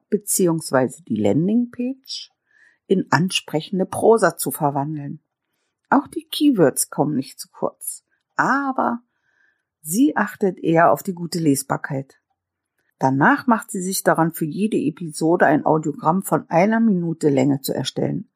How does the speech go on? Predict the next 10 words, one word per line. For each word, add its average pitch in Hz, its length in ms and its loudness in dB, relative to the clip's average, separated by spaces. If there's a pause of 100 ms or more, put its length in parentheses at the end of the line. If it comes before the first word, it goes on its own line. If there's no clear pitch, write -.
(140)
So 196 220 2
kann 196 320 0
sie 147 140 0
diese 131 580 -6
auf - 220 -2
allen 190 280 0
Kanälen 202 440 2
verbreiten. - 640 -2 (1040)
Und 156 280 4
zu - 200 -4